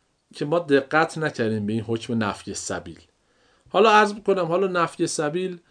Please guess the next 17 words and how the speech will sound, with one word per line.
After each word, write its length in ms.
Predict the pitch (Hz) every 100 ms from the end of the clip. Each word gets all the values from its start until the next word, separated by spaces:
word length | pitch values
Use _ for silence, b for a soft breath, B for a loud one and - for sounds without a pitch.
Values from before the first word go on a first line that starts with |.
| _ _ _ _ -
اه، 340 | 131 131 123 - _ _
انواع 440 | 135 139 139 160 139
و 40 |
اقسامی 440 | 127 - 160 180 180
داره، 520 | 175 170 160 143 170 151 170
مسائلی 480 | 135 123 139 165 190
داره 180 | 185 180
که 80 | 175
حالا 160 | 175
انشالله 280 | 165 160 151
در 140 | 147
جلسه، 720 | 135 131 127 - 151 151 151 151 _ _ _ _
در 140 | 131
قسمت 360 | 123 123 139 135
بعد 300 | 143 135 135
برنامه 340 | 123 120 123
انشالله 560 | 131 120 123 123 131 135